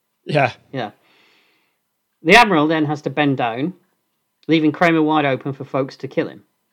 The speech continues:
Speaker 2: And at the same time, Folks' team will be retaking the ship. That's the
Speaker 1: Yep.
Speaker 2: plan.
Speaker 1: Yep.
Speaker 2: Kramer and Shulman untie Herring, and Kramer is having his doubts about Herring's usefulness.
Speaker 1: Yes,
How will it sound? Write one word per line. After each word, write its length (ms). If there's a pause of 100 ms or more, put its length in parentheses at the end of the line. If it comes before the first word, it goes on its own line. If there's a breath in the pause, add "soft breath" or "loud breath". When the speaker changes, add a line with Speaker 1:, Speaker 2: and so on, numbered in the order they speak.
(800)
Speaker 2:
And 120
at 60
the 40
same 300
time, 260
Folks' 400
team 520
will 140
be 140
retaking 580
the 60
ship. 320 (680)
That's 180
the 80
Speaker 1:
Yep. 80
Speaker 2:
plan. 240 (840)
Speaker 1:
Yep. 320 (300)
Speaker 2:
Kramer 260
and 100
Shulman 500
untie 420
Herring, 440 (600)
and 80
Kramer 400
is 180
having 220
his 120
doubts 480
about 200
Herring's 460
usefulness. 800 (180)
Speaker 1:
Yes, 440